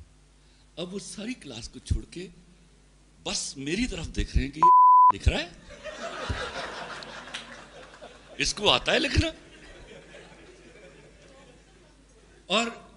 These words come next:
चेहरा जो खिला हुआ है, आंखें चमक रही हैं, गाल गुलाबी हैं, कि अभी जब ये लिखेगा फिर हम इस, इससे सुनेंगे और फिर जब ये सुनाएगा वो सुनकर हम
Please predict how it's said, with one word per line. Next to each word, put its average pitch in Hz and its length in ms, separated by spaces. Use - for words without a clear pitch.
चेहरा 214 280
जो 202 180
खिला 202 280
हुआ 127 280
है, 85 120
आंखें 160 280
चमक 175 380
रही 143 240
हैं, 87 420
गाल 160 360
गुलाबी 165 420
हैं, 120 200
कि 139 60
अभी 175 180
जब 175 200
ये 175 80
लिखेगा 139 520
फिर 160 140
हम 180 120
इस, 175 160
इससे 139 180
सुनेंगे 131 600
और 131 100
फिर 147 220
जब 151 200
ये 147 120
सुनाएगा 147 480
वो 139 140
सुनकर 127 360
हम 113 220